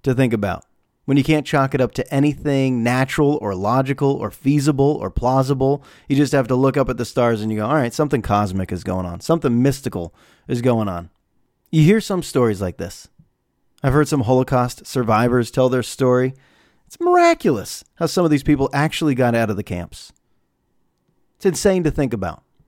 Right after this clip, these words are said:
All right, transitioning out of this is not easy 'cause it got a little too deep,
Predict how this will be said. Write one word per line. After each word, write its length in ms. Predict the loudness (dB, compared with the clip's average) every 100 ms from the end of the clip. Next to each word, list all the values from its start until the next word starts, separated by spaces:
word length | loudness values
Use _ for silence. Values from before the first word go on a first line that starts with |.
| _ _ _ _ _ _ _ _ _ _ _ _ _ _ 0
All 60 |
right, 120 | 0
transitioning 680 | 2 2 2 2 2 2 4
out 160 | 4 4
of 40 |
this 200 | 2 0
is 100 | 0
not 200 | 0 2
easy 340 | 0 -6 -10 -16 _ _ _ _ _
'cause 160 | -4 -2
it 60 | 2
got 180 | 4
a 60 | 4
little 240 | 2 2
too 560 | -2 0 4 6 6 6
deep, 420 | 4 0 0 -4